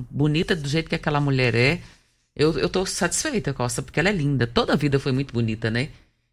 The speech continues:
E mesmo já idosa como ela está, que ela já passou de sessenta anos, é considerado idoso, né? Ela é uma mulher muito bonita, muito conservada pela idade dela.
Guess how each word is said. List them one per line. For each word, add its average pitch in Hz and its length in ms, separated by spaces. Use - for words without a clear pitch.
E 139 40
mesmo 156 600
já 135 320
idosa 135 520
como 131 200
ela 123 140
está, 123 500
que - 60
ela 117 100
já 117 120
passou - 280
de 113 80
sessenta 117 460
anos, 143 400
é 131 60
considerado 120 580
idoso, 135 460
né? 143 180
Ela 151 560
é 151 140
uma 175 120
mulher 170 400
muito 170 680
bonita, 135 500
muito 143 460
conservada 131 1040
pela 113 180
idade 107 340
dela. 101 300